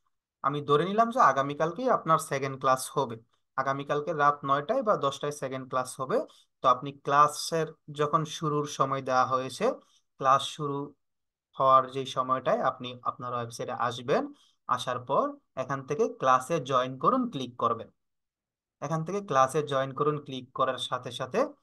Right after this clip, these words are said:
আপনি এখানে দেখতে পাবেন যে লেখা আছে ক্লাস শুরু হবে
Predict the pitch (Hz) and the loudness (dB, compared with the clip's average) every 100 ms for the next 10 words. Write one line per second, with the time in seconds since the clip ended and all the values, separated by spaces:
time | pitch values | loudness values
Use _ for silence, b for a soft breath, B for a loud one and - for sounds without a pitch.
0 | _ _ _ 131 131 143 139 143 135 131 | _ _ _ 2 2 0 -4 -4 -4 -6
1 | 147 143 185 233 - 131 131 120 120 120 | -4 2 2 2 -2 -4 -2 -2 -2 0
2 | 262 285 _ _ 151 165 185 - 170 170 | -2 -2 _ _ 6 6 6 2 2 4
3 | 208 | 4